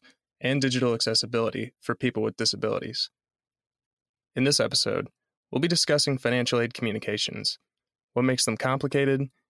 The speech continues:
and what practitioners can do to make them more student-centered. So Liz,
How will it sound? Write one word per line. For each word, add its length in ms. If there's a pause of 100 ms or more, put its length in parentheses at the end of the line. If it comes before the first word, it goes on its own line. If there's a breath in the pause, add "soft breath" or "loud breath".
(140)
and 100
what 140
practitioners 580
can 160
do 180
to 80
make 220
them 100
more 220
student-centered. 960 (1900)
So 160
Liz, 380